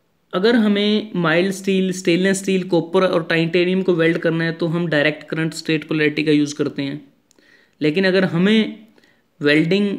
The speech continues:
करनी है एल्यूमिनियम की, heavily oxidized aluminium casting की, तब हम रिवर्स पोलैरिटी का यूज़ करते हैं। तो उसके बाद क्या है कि ये सारी चीज़ें हमने डिस्कस कर ली।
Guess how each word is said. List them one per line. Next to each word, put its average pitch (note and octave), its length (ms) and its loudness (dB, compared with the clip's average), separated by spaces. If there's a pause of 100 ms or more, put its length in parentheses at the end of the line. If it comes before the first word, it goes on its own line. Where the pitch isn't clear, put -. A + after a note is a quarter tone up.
करनी F#3 340 2
है G3 180 0
एल्यूमिनियम E3+ 640 0
की, F3+ 280 -4 (320)
heavily F3+ 460 0
oxidized E3+ 640 0 (120)
aluminium E3+ 520 0
casting F3 480 -2
की, F#3+ 320 -6 (240)
तब F#3+ 120 2
हम F#3+ 200 0
रिवर्स F3+ 340 2
पोलैरिटी D#3 480 0
का D#3+ 200 -4 (540)
यूज़ F3 300 0
करते C#3 260 -2
हैं। B2 220 -8 (2000)
तो - 140 -12
उसके E3 240 -8
बाद G3+ 200 -2
क्या G3+ 120 0
है G3 100 2
कि G#3 140 -4
ये F3+ 260 -4
सारी E3+ 260 0
चीज़ें F#3 220 -2
हमने F#3 180 0
डिस्कस E3 380 -4
कर E3+ 160 -2
ली। F#3+ 200 -4